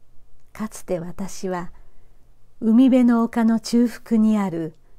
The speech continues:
小さな日本家屋に住んでおりました。ある夏、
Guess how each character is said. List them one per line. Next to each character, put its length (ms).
小 280
さ 220
な 160
日 160
本 240
家 180
屋 260
に 140
住 240
ん 100
で 120
お 100
り 140
ま 160
し 140
た。 200
あ 140
る 160
夏、 540